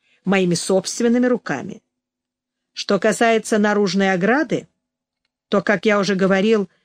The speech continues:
колья, которые я употреблял для неё, пустили корни и выросли в такие развесистые деревья,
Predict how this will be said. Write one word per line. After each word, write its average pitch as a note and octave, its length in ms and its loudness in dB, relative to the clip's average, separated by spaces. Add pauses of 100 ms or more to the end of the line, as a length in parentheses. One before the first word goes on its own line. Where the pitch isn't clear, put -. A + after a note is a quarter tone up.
(320)
колья, C4 500 4
которые D#4 440 0
я D4 140 2
употреблял C#4 540 0
для B3+ 160 0
неё, C4 380 2 (640)
пустили A#3+ 480 2
корни C#4+ 720 0 (440)
и A3+ 120 2
выросли C4+ 500 2
в - 100 -4
такие B3+ 480 2
развесистые F#3+ 800 0
деревья, G3+ 640 0